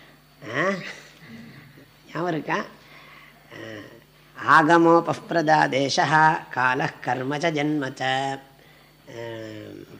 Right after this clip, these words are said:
சரி, அப்புறம் பார்ப்போம், முடிஞ்ச உடனே, கிளாஸ் முடிஞ்ச உடனே பார்க்கலாம்.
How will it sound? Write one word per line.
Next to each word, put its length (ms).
சரி, 120
அப்புறம் 180
பார்ப்போம், 500
முடிஞ்ச 100
உடனே, 180
கிளாஸ் 280
முடிஞ்ச 240
உடனே 80
பார்க்கலாம். 300